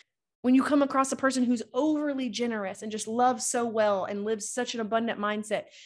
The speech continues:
they understand in themselves that they are abundant, that they lack nothing, that their needs are met.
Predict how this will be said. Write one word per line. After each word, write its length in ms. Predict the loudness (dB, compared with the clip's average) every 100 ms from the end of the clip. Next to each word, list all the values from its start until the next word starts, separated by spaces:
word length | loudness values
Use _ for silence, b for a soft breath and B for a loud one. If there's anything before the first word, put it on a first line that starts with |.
| B
they 180 | -2 0
understand 640 | 0 -2 -2 0 2 2
in 160 | 2 2
themselves 500 | 0 0 -2 -4 -4
that 180 | -10 -6
they 220 | 0 2
are 200 | 2 0
abundant, 560 | 0 2 2 0 -4 -6
that 160 | -2
they 160 | 0 0
lack 360 | -2 -4 -4
nothing, 460 | -2 -2 -2 -10 -10
that 140 | -4
their 200 | 2 2
needs 260 | 4 4 2
are 80 | -2
met. 340 | -2 -2 -4